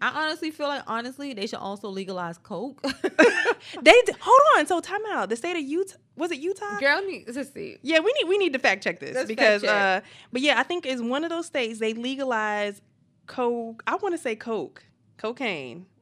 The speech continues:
Speaker 1: Let's see.
Speaker 2: I think it was
Speaker 1: <laughs>
Speaker 2: the state of Utah, which it's like, mm, who lives in Utah?
Speaker 1: Let me see.
Speaker 2: We're gonna
Speaker 1: Not,
Speaker 2: give 'em
Speaker 1: okay,
Speaker 2: to the
Speaker 1: so,
Speaker 2: farm animals
Speaker 1: so
Speaker 2: out there. <laughs>
Speaker 1: just for the record, not because I want coke, but at the same, not,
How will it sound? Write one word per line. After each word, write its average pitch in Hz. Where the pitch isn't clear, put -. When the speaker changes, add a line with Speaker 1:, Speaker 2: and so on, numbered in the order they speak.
Speaker 1:
Let's 208
see. 277
Speaker 2:
I 190
think 302
it 330
was 311
Speaker 1:
<laughs> 311
Speaker 2:
the 311
state 294
of 285
Utah, 247
which 185
it's 214
like, 185
mm, 208
who 320
lives 196
in 151
Utah? 147
Speaker 1:
Let 190
me 196
see. -
Speaker 2:
We're 226
gonna 254
Speaker 1:
Not, 226
Speaker 2:
give 220
'em 269
Speaker 1:
okay, 220
Speaker 2:
to 214
the 226
Speaker 1:
so, 285
Speaker 2:
farm 262
animals 247
Speaker 1:
so 262
Speaker 2:
out 240
there. 208
<laughs> -
Speaker 1:
just 339
for 302
the 339
record, 285
not 202
because 285
I 247
want 233
coke, 220
but 196
at -
the 190
same, 214
not, 220